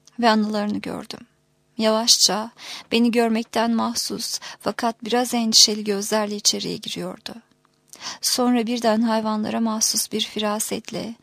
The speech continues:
musibetin kokusunu aldı. Etrafına bakındı. Birden üçünü de yerlere serilmiş gördü. Birden kalbimde bir korku duydum. Bu biçare ana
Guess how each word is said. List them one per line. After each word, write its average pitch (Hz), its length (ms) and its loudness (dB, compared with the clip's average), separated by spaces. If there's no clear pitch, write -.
musibetin 220 680 -2
kokusunu - 640 -6
aldı. - 260 -12
Etrafına 214 680 2
bakındı. 202 460 -8
Birden 233 520 2
üçünü 240 340 4
de 226 60 2
yerlere 214 440 0
serilmiş 214 560 -2
gördü. - 360 -10
Birden 262 400 8
kalbimde 233 560 4
bir 226 120 -2
korku 220 420 -8
duydum. 214 440 -10
Bu 233 120 0
biçare 226 560 2
ana 214 360 -4